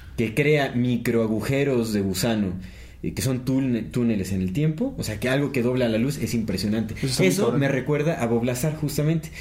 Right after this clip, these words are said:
Speaker 1: que él hablaba, que tiene un video en donde justamente hablan del elemento ciento quince,
Speaker 2: Sí.
Speaker 1: que lo que hacía era justamente doblar la luz,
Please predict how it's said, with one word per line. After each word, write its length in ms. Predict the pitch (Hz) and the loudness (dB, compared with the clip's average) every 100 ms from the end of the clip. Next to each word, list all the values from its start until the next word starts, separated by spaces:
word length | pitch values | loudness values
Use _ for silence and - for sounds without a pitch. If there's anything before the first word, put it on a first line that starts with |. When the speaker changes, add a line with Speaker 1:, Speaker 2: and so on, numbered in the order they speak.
| - - | -14 -2
Speaker 1:
que 120 | 135 | 0
él 100 | 147 | 2
hablaba, 440 | 160 165 156 185 185 | 4 4 4 4 2
que 120 | 139 | 0
tiene 180 | 147 151 | 2 4
un 100 | 160 | 4
video 440 | 180 160 170 226 | 6 6 4 2
en 120 | 135 | 0
donde 240 | 113 107 104 | 2 2 2
justamente 540 | 131 147 139 135 143 | 0 0 0 0 2
hablan 240 | 135 135 | 2 2
del 160 | 131 110 | 0 2
elemento 440 | 104 104 120 120 | 2 2 2 0
ciento 300 | 127 135 151 | -2 -2 -2
quince, 300 | 151 151 147 | 0 0 2
Speaker 2:
Sí. 220 | 185 135 - | 2 2 0
Speaker 1:
que 120 | 127 | 0
lo 160 | 120 117 | 2 2
que 80 | 117 | 0
hacía 320 | 113 131 127 | 2 2 4
era 160 | 127 | 2
justamente 500 | 123 131 127 123 120 | 2 -2 0 0 0
doblar 720 | 120 110 104 113 113 151 151 - - - - - | 0 2 2 2 2 0 -4 -12 -18 -18 -14 -4
la 240 | 98 110 | 0 2
luz, 340 | 127 190 - | 2 2 -2